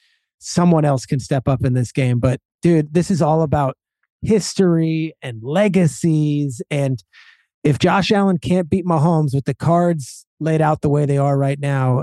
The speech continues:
this is devastating for his legacy. And I think it's pretty damn cool for Mahomes is one more time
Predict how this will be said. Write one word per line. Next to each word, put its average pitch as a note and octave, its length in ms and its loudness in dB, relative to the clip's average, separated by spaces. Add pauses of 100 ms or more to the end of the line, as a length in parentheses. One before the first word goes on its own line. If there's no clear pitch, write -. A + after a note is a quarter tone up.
this D3+ 240 -2
is B2 140 -2 (100)
devastating D3+ 600 2
for D3 120 -2
his C3+ 200 0
legacy. C3+ 640 -2
And C3+ 100 2
I C3+ 120 2
think D3+ 240 -2
it's C3 260 -6 (500)
pretty E3+ 200 4
damn D3+ 240 4
cool D#3+ 260 2
for D3+ 200 0
Mahomes C3+ 520 0
is A#2+ 300 -6
one D3 220 2
more C#3+ 220 2
time C3 480 0